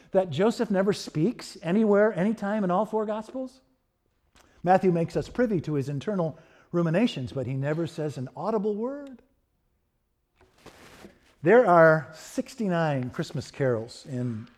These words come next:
our pew hymnals, if you count Advent and Epiphany. There's sixty-nine Christmas carols in this book. Two of them bother to mention Joseph. Two. But this is why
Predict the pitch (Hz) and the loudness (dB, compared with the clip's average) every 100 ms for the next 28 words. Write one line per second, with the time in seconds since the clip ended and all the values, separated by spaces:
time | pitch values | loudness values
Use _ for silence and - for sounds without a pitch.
0 | _ _ 135 131 - 151 135 117 110 - | _ _ -6 -6 -4 -4 -2 -4 -10 -16
1 | _ _ _ 143 143 - 139 127 - _ | _ _ _ -6 -6 -4 -4 -4 -8 _
2 | _ 139 135 123 123 123 - - 123 120 | _ -4 -4 -2 -2 -4 -12 -10 -8 -6
3 | 127 - 113 107 - - - 185 160 147 | -6 -8 -10 -10 -10 -10 -8 -6 -4 -4
4 | 147 131 131 - 127 - 131 120 110 - | -4 -6 -8 -12 -14 -8 -6 -4 -8 -14
5 | _ _ _ 120 120 - 117 110 _ _ | _ _ _ -8 -8 -8 -10 -10 _ _
6 | _ - 190 151 117 120 117 117 _ _ | _ 0 4 4 2 -4 -6 -10 _ _
7 | 123 120 123 113 117 120 110 - 107 104 | -8 -4 -4 -4 -8 -10 -10 -12 -12 -12
8 | - - - _ _ - 113 - _ _ | -14 -20 -20 _ _ -14 -12 -14 _ _
9 | _ _ _ _ _ _ _ - _ _ | _ _ _ _ _ _ _ -20 _ _
10 | _ _ _ _ _ _ _ _ _ _ | _ _ _ _ _ _ _ _ _ _
11 | _ _ - 117 107 - _ _ _ _ | _ _ -16 -14 -14 -16 _ _ _ _
12 | _ _ _ _ _ _ _ _ _ _ | _ _ _ _ _ _ _ _ _ _
13 | _ - 123 - 131 123 123 120 123 123 | _ -10 -8 -8 -8 -4 -2 0 -2 -4